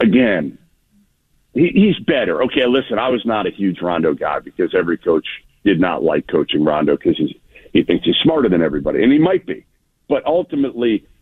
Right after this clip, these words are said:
I think Rondo, me talking to a lot of the young guys in the league that have played with him over the last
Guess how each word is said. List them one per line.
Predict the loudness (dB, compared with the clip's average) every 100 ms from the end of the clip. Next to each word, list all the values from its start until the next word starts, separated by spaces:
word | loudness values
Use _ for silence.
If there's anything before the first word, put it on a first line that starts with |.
| _ _
I | -6
think | -2 -2 0
Rondo, | 0 2 2 2 0 -4
me | -2 2 2
talking | 0 -6 -6 -8
to | -2 -2
a |
lot | 0 -2
of | -2
the | -2
young | 0 0 2
guys | 0 -2 -4
in | -6
the |
league | -2 -2 0
that | -2
have | -2
played | 2 2
with | 4 2
him | 2
over | 2
the | 2
last | 0